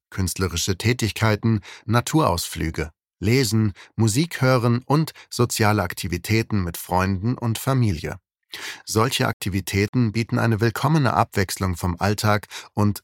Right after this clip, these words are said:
tragen zur psychischen Entlastung bei. Bewegung und Sport. Während körperliche Aktivität ein wichtiger Bestandteil eines gesunden Lebensstils ist,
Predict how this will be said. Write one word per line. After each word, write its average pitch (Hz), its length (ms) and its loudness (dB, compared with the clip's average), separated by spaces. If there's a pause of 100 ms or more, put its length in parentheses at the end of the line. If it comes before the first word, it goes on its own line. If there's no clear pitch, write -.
tragen 135 400 0
zur 104 220 0
psychischen 113 560 0
Entlastung 117 600 0
bei. 71 280 -4 (1040)
Bewegung 120 580 2
und 101 200 0
Sport. - 540 -2 (500)
Während 104 360 2
körperliche 110 560 2
Aktivität 98 720 -2
ein 95 220 -2
wichtiger 107 420 0
Bestandteil 95 640 0
eines 85 300 -4
gesunden 101 540 -2
Lebensstils 98 640 -2
ist, - 280 -2